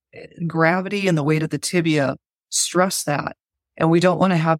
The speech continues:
that elongation during those early healing phases just because it's such a big, beefy ligament. And so we really wanna make sure that it's healing in the ideal length. So we put them prone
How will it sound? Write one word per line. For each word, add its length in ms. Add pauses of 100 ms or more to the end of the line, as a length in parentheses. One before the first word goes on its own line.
that 200
elongation 760
during 180
those 240
early 240
healing 320
phases 400
just 240
because 300
it's 180
such 260
a 100
big, 380
beefy 380
ligament. 540 (480)
And 160
so 120
we 140
really 300
wanna 220
make 180
sure 160
that 100
it's 140
healing 380
in 100
the 120
ideal 460
length. 300
So 160
we 100
put 240
them 180
prone 520